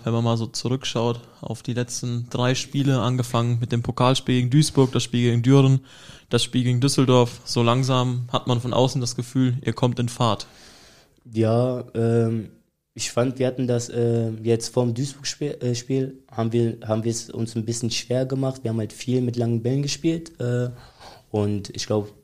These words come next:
Speaker 2: vor dem Duisburg-Spiel haben wir halt angefangen, man hat's auch gegen Kamerinbon gesehen, wo wir dann angefangen haben, mehr den Ball laufen zu lassen, das heißt, den Gegner zu bearbeiten, richtig. Und, ähm,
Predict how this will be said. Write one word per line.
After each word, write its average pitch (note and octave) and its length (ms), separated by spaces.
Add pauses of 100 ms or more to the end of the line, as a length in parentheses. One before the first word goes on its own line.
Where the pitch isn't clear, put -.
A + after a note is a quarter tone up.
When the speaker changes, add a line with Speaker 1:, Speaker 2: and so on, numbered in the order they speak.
(400)
Speaker 2:
vor A2+ 220
dem A#2 340
Duisburg-Spiel A#2 540
haben A2 120
wir G#2+ 80
halt G#2 120
angefangen, A2+ 420
man G#2 120
hat's A2 140
auch A#2+ 120
gegen G#2+ 140
Kamerinbon A#2+ 580
gesehen, A#2 320
wo G#2 100
wir G2+ 80
dann G2+ 140
angefangen A2 420
haben, G#2 220
mehr A2+ 280
den G#2+ 260
Ball A2 200
laufen A#2+ 300
zu A2+ 100
lassen, A#2 280
das G#2 100
heißt, G#2 220
den G2+ 80
Gegner A#2+ 320
zu A#2+ 160
bearbeiten, A#2 480
richtig. B2 360 (800)
Und, A2 400
ähm, G#2+ 540